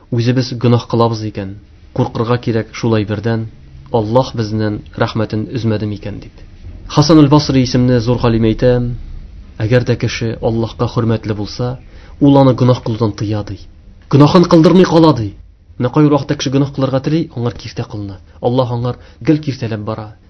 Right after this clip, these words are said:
Әгәр дә, ди, алар, дип әйтә, Аллаһ күзендә, ди, төштеләр, ди, ягъни Аллаһ каршында алар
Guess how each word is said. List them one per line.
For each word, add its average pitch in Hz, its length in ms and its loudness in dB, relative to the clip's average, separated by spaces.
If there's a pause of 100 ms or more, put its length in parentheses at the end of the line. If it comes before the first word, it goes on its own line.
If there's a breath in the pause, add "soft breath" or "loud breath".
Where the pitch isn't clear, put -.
(140)
Әгәр 135 300 2
дә, 135 100 0
ди, 127 80 -4
алар, 127 260 0
дип 123 140 -2
әйтә, 120 240 -4
Аллаһ 127 400 -2
күзендә, 117 420 -2
ди, 113 140 -4
төштеләр, 143 560 -2
ди, 117 160 -4
ягъни 113 240 -6
Аллаһ 123 320 -4 (100)
каршында 117 400 -4
алар 110 300 -4